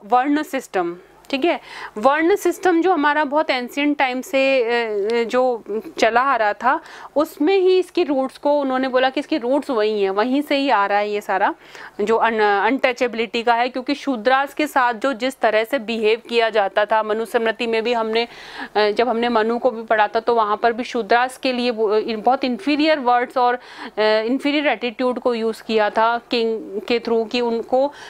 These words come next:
हमेशा service ही देनी है, तीनों जो, अ, upper जो classes हैं उनकी। तो ये, अ, ये इन्होंने बोला कि roots जो हैं untouchability के, वो Varna system में ही हैं, ठीक है। लेकिन इन्होंने उसके लिए क्या बोला, he want,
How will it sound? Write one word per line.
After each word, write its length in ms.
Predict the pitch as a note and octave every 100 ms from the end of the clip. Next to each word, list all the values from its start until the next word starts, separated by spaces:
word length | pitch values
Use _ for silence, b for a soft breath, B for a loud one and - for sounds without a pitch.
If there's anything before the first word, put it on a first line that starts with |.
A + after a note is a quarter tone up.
| B
हमेशा 400 | B3 B3+ C4+ C#4
service 460 | C#4 E4 C4+ D#4 E4
ही 120 | E4+
देनी 320 | D4+ A#3+ A#3
है, 140 | B3+ C4+
तीनों 360 | C4+ A#3+ B3
जो, 300 | B3 B3+ B3 - -
अ, 40 | A3 A3 A3 G#3+ G#3+ G#3
upper 180 | A#3+ A3
जो 260 | A#3+ A3+
classes 520 | A3 A3 F#3+ A3 G#3
हैं 60 | A3
उनकी। 460 | A3 G#3 G3 C4+ F4 B B -
तो 260 | C4+ B3 G#3+
ये, 420 | A3 D4+ F#4+ F4
अ, 540 | G3 A#3+ A#3+ A#3 A#3 F#3
ये 460 | A#3+ C#4 D#4 D4
इन्होंने 340 | B3+ C4 B3+ C4+
बोला 280 | A3+ A#3 B3+
कि 140 | D4
roots 400 | A3 C4+ E4+ B3
जो 160 | B3 D4+
हैं 200 | B3 B3
untouchability 880 | C4 C#4+ C4+ - A3 G#3+ G#3 G#3+
के, 180 | F#3 F#3 B B B B -
वो 280 | C#4 F4+ C#4+
Varna 440 | A#3 B3+ B3 B3+
system 380 | B3+ G#3+ - G3
में 140 | F#3+
ही 100 | F#3
हैं, 240 | F#3 F3 G3 - -
ठीक 140 | D4
है। 180 | F#4 D4+ B B B B
लेकिन 280 | C4+ C#4 F4+
इन्होंने 460 | D#4 D#4 D#4+ F4 D4+
उसके 340 | C#4 C#4 F4
लिए 140 | E4 F4
क्या 240 | E4+ C#4+
बोला, 300 | B3 A3+ A3
he 180 | A#3+ D#4+
want, 220 | C4+